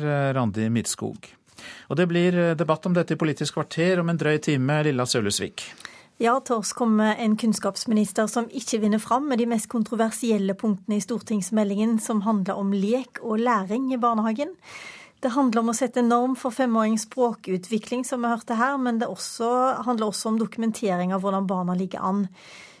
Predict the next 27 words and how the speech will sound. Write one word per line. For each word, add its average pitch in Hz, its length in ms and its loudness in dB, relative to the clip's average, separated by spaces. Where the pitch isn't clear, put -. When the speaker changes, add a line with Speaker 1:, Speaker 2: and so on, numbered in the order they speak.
Speaker 2:
Kunnskapsministeren 254 1160 0
må 240 160 2
svare 214 380 0
for, 233 220 0
eh, 233 360 2
hva 220 500 2
barna 208 520 2
og 214 160 0
foreldrene 208 520 -2
da 185 200 2
går 202 180 0
glipp 214 240 -2
av, 339 220 0
og 269 100 0
så 254 160 -6
må 254 180 -2
opposisjonspartiene 233 1000 0
svare 226 340 2
på 226 160 0
hvor 208 220 2
mye 208 260 4
læring 185 380 2
de 202 80 0
synes 202 320 -4
det 208 120 -2
er - 120 -4
akseptabelt 214 1040 -2